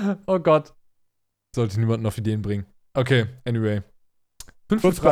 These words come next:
Speaker 2: beantwortet die Frage?
Speaker 1: Ja, sehr kurz.
Speaker 2: Fünfte Frage. Ich, ich, äh, frag, ne?
Speaker 1: Ja.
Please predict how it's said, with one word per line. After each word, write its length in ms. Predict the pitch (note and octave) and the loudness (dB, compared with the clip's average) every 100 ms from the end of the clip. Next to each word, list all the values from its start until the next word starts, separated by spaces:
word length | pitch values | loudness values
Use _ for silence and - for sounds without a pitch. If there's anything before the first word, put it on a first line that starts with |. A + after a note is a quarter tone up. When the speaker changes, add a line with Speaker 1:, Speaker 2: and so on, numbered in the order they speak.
| C3 | 6
Speaker 2:
beantwortet 320 | D3+ G3 F3+ | 6 4 2
die 60 | F3+ | 0
Frage? 300 | F#3+ F#3+ G#3+ | 4 4 4
Speaker 1:
Ja, 180 | C3 | 2
sehr 160 | B2 A2+ | 2 0
kurz. 260 | - F#2 B2+ - _ _ _ _ _ _ _ _ _ _ _ _ | -2 -8 -10 -20 _ _ _ _ _ _ _ _ _ _ _ _
Speaker 2:
Fünfte 320 | G3+ B3+ - | 6 6 4
Frage. 400 | A3+ F3+ E3+ C#3+ | 2 4 6 6
Ich, 160 | C3 E3+ | 2 2
ich, 260 | E3+ - - | 0 0 2
äh, 200 | D3 B2+ | 2 2
frag, 280 | - B2 | 0 0
ne? 160 | D#3 A3 C4 | 4 2 2
Speaker 1:
Ja. 420 | E3+ G3+ G3+ - | 2 4 2 -2